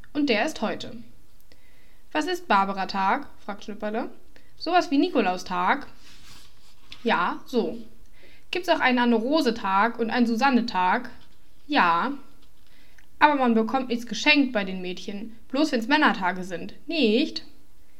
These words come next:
„Am Barbaratag bekommt man Kirschzweige.“ „Ach ja. Heißt es Barbaratag, weil man Zweige bekommt?“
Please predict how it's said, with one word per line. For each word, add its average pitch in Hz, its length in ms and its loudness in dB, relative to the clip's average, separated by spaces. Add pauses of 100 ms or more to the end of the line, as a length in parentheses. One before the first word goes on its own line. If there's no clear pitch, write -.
(760)
„Am 220 160 2
Barbaratag 269 560 4
bekommt 330 260 0
man 339 140 -4
Kirschzweige.“ 302 800 -4 (640)
„Ach 339 160 4
ja. 151 240 0 (840)
Heißt 320 200 4
es 233 120 -4
Barbaratag, 247 720 6
weil 220 100 6
man 202 140 0
Zweige 254 340 6
bekommt?“ 196 600 -2